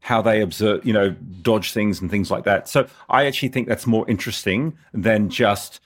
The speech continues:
watching a fairing sort of bounce up and down with handlebars on an empty trail. Um, but I, you know, I will put in,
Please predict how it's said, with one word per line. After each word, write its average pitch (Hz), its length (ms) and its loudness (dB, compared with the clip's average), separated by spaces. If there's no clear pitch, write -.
watching 104 680 0
a 113 40 0
fairing 107 540 2
sort 110 160 -4
of 85 80 -6
bounce 101 260 0
up 104 160 -2
and 95 80 -8
down 98 240 2
with 90 120 -6
handlebars 92 760 2
on 104 120 0
an 95 120 -2
empty - 300 -6
trail. 85 420 0
Um, 123 240 0
but 156 200 2
I, 156 180 4
you 175 80 2
know, 147 160 4
I 139 80 4
will 165 180 2
put 139 240 0
in, 135 400 2